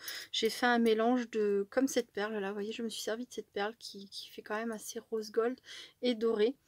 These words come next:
Voilà, pour, euh, pour en faire mon petit bijou. Et là, les pastilles, en fait, j'ai fini par leur trouver un, un but autre que d'agrémenter comme ça simplement, euh,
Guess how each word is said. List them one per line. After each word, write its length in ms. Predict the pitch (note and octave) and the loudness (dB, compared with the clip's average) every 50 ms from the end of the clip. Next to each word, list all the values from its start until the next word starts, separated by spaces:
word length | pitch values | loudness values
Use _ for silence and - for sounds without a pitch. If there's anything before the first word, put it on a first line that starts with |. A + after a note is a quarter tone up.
| _ - - _ _ _ | _ -20 -20 _ _ _
Voilà, 320 | A3+ G#3 G#3 G3+ F#3 G3+ - _ | -6 -4 -2 -2 -2 -4 -6 _
pour, 380 | - - - A#3 A#3 A#3+ A3+ A3+ | -14 -10 -6 -2 -2 -2 -2 0
euh, 300 | G#3+ G3 F#3 F#3 F3+ F#3 F#3+ - - - _ _ _ _ _ _ _ _ _ _ _ _ _ _ _ _ _ _ _ _ _ _ _ | -2 0 0 -2 -4 -6 -8 -12 -16 -20 _ _ _ _ _ _ _ _ _ _ _ _ _ _ _ _ _ _ _ _ _ _ _
pour 160 | - A3+ G#3+ | -18 -12 -8
en 100 | G#3 G3+ | -8 -8
faire 220 | G3+ - - B3+ B3 | -8 -8 -6 -6 -4
mon 180 | A#3 G#3 G3+ | -4 -4 -6
petit 200 | G3 - - - | -8 -10 -14 -16
bijou. 320 | A3+ A3+ A3 G#3 - G3+ G3+ - - - - - - - - - | -14 -14 -12 -8 -8 -8 -8 -10 -12 -14 -12 -12 -12 -12 -2 4
Et 120 | A#3+ A#3+ | 4 6
là, 320 | A3+ A#3+ C4 C#4 C#4+ C#4 C4 | 8 10 10 10 10 10 8
les 120 | A#3+ A#3 | 6 6
pastilles, 360 | A#3 - A#3+ A3+ - - D4 | 6 4 4 2 2 2 2
en 40 | C#4 | 2
fait, 140 | - - C4+ | 2 2 0
j'ai 120 | - A3+ | 0 -2
fini 180 | G#3+ - C#4 C#4+ | -2 2 2 2
par 180 | C#4+ B3+ A3 G#3 | 4 2 2 0
leur 200 | G#3 G3+ - - | -2 -4 -6 -10
trouver 480 | - - B3+ A#3+ A#3+ C4+ C#4+ C4+ A#3+ | -12 -10 -8 -6 -2 0 2 2 2
un, 200 | G#3 G3 F#3 - - | 2 0 0 -2 0
un 120 | - A3 A3 | 2 2 2
but 400 | A3+ G#3 G#3 B3 C#4 D4 - - - | 2 0 2 4 4 4 4 0 0
autre 300 | A#3+ B3+ B3+ - - A#3 | 0 0 0 -2 -4 -6
que 160 | A3 - A3 | -4 -4 -4
d'agrémenter 640 | G#3 G3 G#3+ G#3 G3+ G#3+ A3 G#3+ G#3 G#3 G#3 - A#3+ | 0 0 0 0 2 0 0 0 0 0 -2 -2 -2
comme 180 | - - A3 G#3 | -2 -4 -6 -6
ça 160 | - A#3 A#3 | -4 -6 -6
simplement, 760 | - - G#3+ G#3+ - - - G#3+ G#3 G#3+ A3+ A#3 A3+ G#3 | -4 -6 -8 -8 -8 -8 -8 -8 -6 -6 -6 -6 -6 -6
euh, 40 | F#3+ | -6